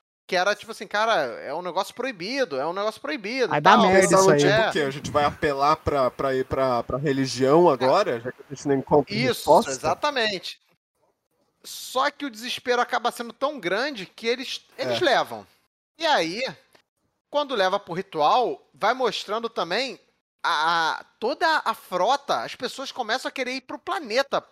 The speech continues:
Speaker 1: né? Pra fazer uma
Speaker 3: Sim.
Speaker 1: procissão, pra tentar rezar por
Speaker 3: Sim,
Speaker 1: Horus.
Speaker 3: eles
Speaker 1: Olha
Speaker 3: chegam
Speaker 1: só
Speaker 3: lá,
Speaker 1: como é
Speaker 3: tem
Speaker 1: que é o
Speaker 3: tipo uma
Speaker 1: negócio.
Speaker 3: multidão gigantesca, com velas,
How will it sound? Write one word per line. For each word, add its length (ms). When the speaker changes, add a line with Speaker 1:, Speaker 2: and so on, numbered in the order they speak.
Speaker 1:
né? 280
Pra 160
fazer 500
uma 120
Speaker 3:
Sim. 60
Speaker 1:
procissão, 720
pra 140
tentar 280
rezar 640
por 180
Speaker 3:
Sim, 100
Speaker 1:
Horus. 280
Speaker 3:
eles 120
Speaker 1:
Olha 100
Speaker 3:
chegam 260
Speaker 1:
só 60
Speaker 3:
lá, 20
Speaker 1:
como 80
é 40
Speaker 3:
tem 140
Speaker 1:
que 100
é 20
o 40
Speaker 3:
tipo 100
uma 80
Speaker 1:
negócio. 160
Speaker 3:
multidão 640
gigantesca, 920
com 200
velas, 1000